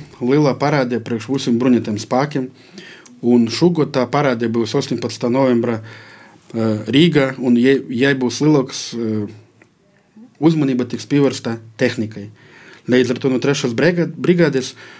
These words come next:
mēs dosimies uz turieni ar vislielāko transporta skaitu no zemesardzes.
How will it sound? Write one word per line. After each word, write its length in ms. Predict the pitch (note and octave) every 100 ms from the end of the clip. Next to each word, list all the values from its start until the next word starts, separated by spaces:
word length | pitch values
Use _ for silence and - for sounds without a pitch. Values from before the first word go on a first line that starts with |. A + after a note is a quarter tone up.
| - -
mēs 160 | B2 A2
dosimies 420 | C3+ D3+ B2 A#2 A2+
uz 80 |
turieni 460 | - C#3+ C#3 A#2 A#2
ar 240 | A#2 A#2+ A#2
vislielāko 640 | A#2 C3+ C#3+ B2 A2 A2+
transporta 500 | B2 C3 - A2 A2
skaitu 520 | G#2+ B2 A#2 A#2+ F#3+ - _ _ -
no 160 | A#2+
zemesardzes. 640 | A2+ A#2 D3 E3+ D#3 D#3+